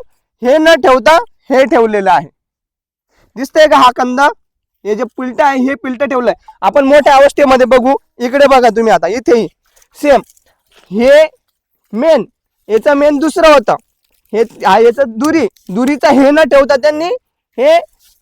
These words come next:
सिस्टर ठेवलेली आहे. आता हे सिस्टर काही दिवसामध्ये हे जरी छोटं वाटत असलं तुम्हाला,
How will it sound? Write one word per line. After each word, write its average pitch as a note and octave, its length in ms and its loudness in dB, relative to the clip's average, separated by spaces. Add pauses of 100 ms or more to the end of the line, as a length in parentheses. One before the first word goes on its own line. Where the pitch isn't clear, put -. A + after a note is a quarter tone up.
(120)
सिस्टर D#4 400 2
ठेवलेली A#3+ 480 2
आहे. A#3 260 2 (280)
आता G3+ 180 -2
हे C#4 180 4
सिस्टर C#4+ 460 0 (200)
काही C4 200 0
दिवसामध्ये C#4 520 -2
हे B3+ 120 0
जरी C#4 260 -6
छोटं C#4 260 0
वाटत B3+ 260 2
असलं C#4 240 0
तुम्हाला, C4+ 420 2